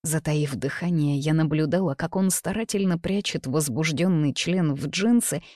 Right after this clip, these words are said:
и покидает кладовую. Как я попала в эту ситуацию?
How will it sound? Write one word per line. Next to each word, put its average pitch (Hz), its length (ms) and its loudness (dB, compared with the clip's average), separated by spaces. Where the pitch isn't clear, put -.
и 226 80 -2
покидает 202 640 -2
кладовую. 170 720 -2
Как 165 220 -4
я 151 100 0
попала 165 480 0
в 147 80 0
эту 156 180 -4
ситуацию? - 840 -6